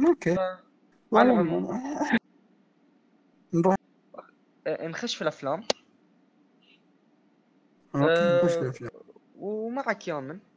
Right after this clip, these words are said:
Speaker 2: آه، سبايدر مان فار فروم هوم.
Speaker 1: أوكي، فار فروم هوم. ما أدري، أحس ما بدكم تاخذون شيء ثاني قبل ما أتكلم أنا،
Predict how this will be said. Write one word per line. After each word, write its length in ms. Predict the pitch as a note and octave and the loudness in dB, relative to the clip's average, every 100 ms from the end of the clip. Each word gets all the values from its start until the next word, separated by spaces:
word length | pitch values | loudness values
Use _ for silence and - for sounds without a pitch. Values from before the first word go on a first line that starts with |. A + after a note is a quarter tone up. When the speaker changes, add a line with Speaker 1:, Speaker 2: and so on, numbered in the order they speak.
| _ - | _ -14
Speaker 2:
آه، 360 | D#3+ E3+ E3 E3 | -12 -10 -10 -12
سبايدر 500 | - - F3+ E3+ E3 | -14 -2 0 0 -4
مان 200 | E3 D#3 | -6 -8
فار 360 | - D#3+ D#3+ | -6 -4 -4
فروم 400 | D#3 - D3+ D3+ D3 | -6 -10 -10 -10 -18
هوم. 220 | D3 A#2+ A2+ _ _ _ _ _ _ _ _ _ _ _ _ _ _ _ _ _ _ _ _ - | -14 -14 -16 _ _ _ _ _ _ _ _ _ _ _ _ _ _ _ _ _ _ _ _ -10
Speaker 1:
أوكي، 280 | C#3+ - C#3 | -10 -4 -6
فار 360 | - D#3 D#3+ E3 _ _ _ _ _ | 0 2 2 0 _ _ _ _ _
فروم 240 | - C#3 | -4 -2
هوم. 140 | C#3 B2 | 0 -2
ما 60 | - - - | -4 -12 0
أدري، 160 | G3+ - | 2 4
أحس 220 | C4 - | 2 2
ما 60 | G#3 | 2
بدكم 200 | - D3+ | 2 -2
تاخذون 260 | - F3 | 4 4
شيء 180 | E3 D#3 | 4 2
ثاني 300 | D3+ C#3+ C3+ | 2 2 2
قبل 140 | C3+ | 2
ما 60 | C3 | 2
أتكلم 360 | B2+ C#3+ C3 B2+ | 0 -2 0 2
أنا، 180 | B2 | 0